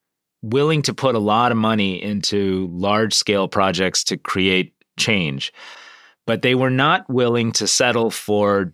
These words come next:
doing good is good enough. They had read an article about six hundred thousand kids dying from a disease called rotavirus.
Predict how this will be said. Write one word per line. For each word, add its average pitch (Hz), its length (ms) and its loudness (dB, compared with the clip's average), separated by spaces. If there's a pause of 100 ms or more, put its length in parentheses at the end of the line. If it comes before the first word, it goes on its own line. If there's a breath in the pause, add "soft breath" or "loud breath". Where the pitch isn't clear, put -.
(100)
doing 113 340 0
good 104 240 2
is 90 160 0
good 92 220 0
enough. 87 500 -2 (480 loud breath)
They 110 160 2
had 113 140 0
read 113 240 2
an 113 80 0
article 110 680 0
about 98 440 0 (140)
six - 280 -2
hundred 107 240 -2
thousand 95 380 0
kids 95 300 -2
dying 92 320 0
from 92 200 -4
a 90 40 0
disease 87 380 -2
called 85 220 -2
rotavirus. 87 840 0